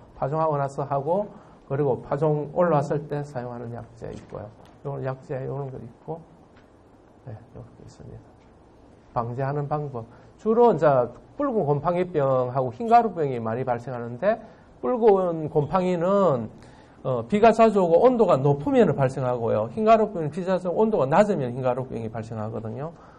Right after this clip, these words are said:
그런 약재를, 전용 약재를 써주시면 되고, 너무 밀식을, 파종량을 많이 해가 너무 빽빽하게 심겼을 때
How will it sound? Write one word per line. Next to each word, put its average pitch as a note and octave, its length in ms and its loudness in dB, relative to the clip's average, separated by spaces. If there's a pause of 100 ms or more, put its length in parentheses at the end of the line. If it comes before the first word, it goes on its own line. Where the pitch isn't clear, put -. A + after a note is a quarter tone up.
(160)
그런 D3+ 200 -2
약재를, E3 540 -2
전용 F3 340 -6
약재를 D3 360 -6
써주시면 C3+ 680 -8
되고, B2 340 -6 (240)
너무 G#3+ 600 6 (600)
밀식을, G3 560 2
파종량을 F#3 420 2
많이 D3 220 2
해가 C#3 180 2
너무 D3+ 260 0
빽빽하게 G3+ 520 2
심겼을 D3+ 580 -4
때 A3 260 4